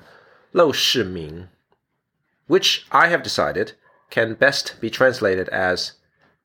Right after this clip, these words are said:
My Shitty Apartment. And it dates to between eight twenty-four and eight twenty-six A D. The prose poem goes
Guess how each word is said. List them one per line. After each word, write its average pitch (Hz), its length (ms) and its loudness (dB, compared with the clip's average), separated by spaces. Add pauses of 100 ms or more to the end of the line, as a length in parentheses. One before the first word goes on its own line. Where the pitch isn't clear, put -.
(140)
My 131 240 2
Shitty 196 520 0
Apartment. - 760 -2 (1400)
And 123 380 4
it - 200 -4
dates 185 300 0
to 135 160 0
between 110 560 -4
eight 143 360 -2
twenty-four 123 600 -6
and 110 240 -6
eight - 380 -6
twenty-six - 880 -6 (120)
A 107 120 2
D. - 300 -6 (1300)
The 113 80 -6
prose 233 320 2
poem 113 500 2 (680)
goes 113 520 2